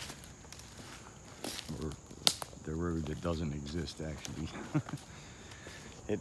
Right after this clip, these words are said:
I've always found it, like, confusing to find your way out of this place back here. The trails kinda just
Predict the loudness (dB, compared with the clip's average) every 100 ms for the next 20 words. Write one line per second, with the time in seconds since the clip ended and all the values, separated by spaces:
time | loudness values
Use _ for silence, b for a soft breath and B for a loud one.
0 | 4 10 12 10 8 6 8 8 4 -2
1 | -2 -2 -2 -8 -12 -12 -6 2 2 4
2 | 6 8 10 10 8 6 2 2 6 8
3 | 10 8 8 6 6 6 6 4 2 0
4 | 0 0 0 -2 -2 -2 -2 -4 -8 B
5 | B B B B -4 0 4 6 6 4
6 | 6 6 6 2